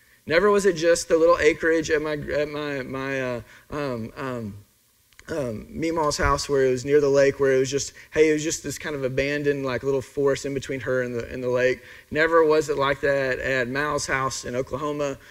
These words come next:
where it was just kind of the edge of their property. Like, never was that. Like, those were always boundaries of another kingdom. Those were all, you know, there was always something on the other side trying to get in to, to what we were doing.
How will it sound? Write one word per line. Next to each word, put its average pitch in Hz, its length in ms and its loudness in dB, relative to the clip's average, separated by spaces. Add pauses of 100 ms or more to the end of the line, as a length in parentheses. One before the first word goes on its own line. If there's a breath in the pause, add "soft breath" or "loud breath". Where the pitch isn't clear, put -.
(160 loud breath)
where 139 220 4
it 139 40 4
was 135 140 0
just 147 140 -4
kind 151 180 0
of - 0 -
the - 180 -2
edge 151 340 4
of 135 100 -4
their 143 120 2
property. 139 680 -2
Like, 127 220 0
never 170 280 2
was 147 200 4
that. 110 220 -4
Like, 123 140 -2
those 180 300 4
were 185 40 4
always 165 160 4
boundaries 151 440 -4
of 143 80 -6
another 131 240 -4
kingdom. 123 440 -12 (640 soft breath)
Those 151 220 2
were 165 140 6
all, 160 240 4
you 156 80 4
know, 165 160 2
there 160 80 6
was 165 140 4
always 190 240 6
something 190 280 -2
on 165 120 -4
the 160 100 6
other 160 100 8
side 151 280 0
trying 160 340 -2
to 147 80 -2
get 147 160 2
in 117 360 -4
to, 123 340 -2
to 131 160 -2
what 123 100 0
we 131 80 2
were 127 100 2
doing. 113 320 -8